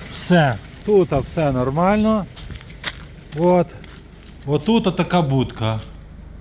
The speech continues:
Теж будка, підлога, все в порядку.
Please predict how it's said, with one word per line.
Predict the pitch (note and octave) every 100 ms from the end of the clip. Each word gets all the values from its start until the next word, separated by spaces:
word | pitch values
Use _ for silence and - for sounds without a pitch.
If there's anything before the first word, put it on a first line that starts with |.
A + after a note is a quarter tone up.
| - - -
Теж | - F#3 B2
будка, | A2+ B2+ G#3 G#3 - E3+ D#3 B2+ -
підлога, | D3+ E3 G3+ G3+ E3+ E3+ D#3+ C#3+ - - - - -
все | - F3+
в | D#3
порядку. | D#3+ E3 E3+ D#3+ - D3 C#3